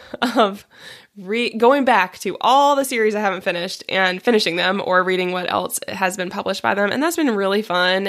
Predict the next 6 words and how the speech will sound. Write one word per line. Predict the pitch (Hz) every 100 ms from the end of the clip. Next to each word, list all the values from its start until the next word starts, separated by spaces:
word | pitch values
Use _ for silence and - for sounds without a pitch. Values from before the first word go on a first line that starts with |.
| -
and | 190 180 180 180 - - -
something | - 190 185 180
that | 175
I've | - 175
enjoyed | 175 180 185 180 185 196 208 - - - _ _
doing. | 170 190 180 240 294 330